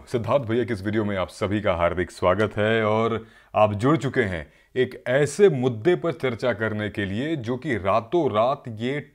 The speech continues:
Twitter पर ट्रेंडिंग हो गया है। न्यूज़ चैनल्स पर एक ब्रेकिंग न्यूज़ के तहत सामने आया है कि अब माफिया से माननीय बने मुख्तार अंसारी नहीं रहे। मुख्तार अंसारी का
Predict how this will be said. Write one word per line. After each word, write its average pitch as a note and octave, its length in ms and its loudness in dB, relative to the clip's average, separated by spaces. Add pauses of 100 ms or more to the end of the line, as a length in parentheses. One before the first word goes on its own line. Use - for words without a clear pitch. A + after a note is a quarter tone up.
Twitter D3 320 -2
पर C#3 440 -6
ट्रेंडिंग A#2+ 400 -2
हो G#2+ 180 -4
गया A#2 260 -2
है। B2+ 240 -8 (440)
न्यूज़ C#3+ 540 2 (340)
चैनल्स D3+ 520 -2
पर D#3+ 600 -2
एक B2+ 180 -6
ब्रेकिंग C3 540 -2
न्यूज़ D#3+ 320 0
के D3+ 120 -2
तहत B2 340 -4
सामने G#2+ 480 -2
आया G2 220 2
है F2+ 260 -2 (340)
कि F2 140 0
अब B2+ 360 2 (640)
माफिया A#2 560 0
से C3 200 2
माननीय A#2 560 0
बने F#2+ 340 -6 (280)
मुख्तार G#2+ 540 2
अंसारी E2 540 0 (400)
नहीं G2 400 -2
रहे। D#2 260 -8 (580)
मुख्तार A#2 400 -2
अंसारी A#2 380 -2
का E2 340 -2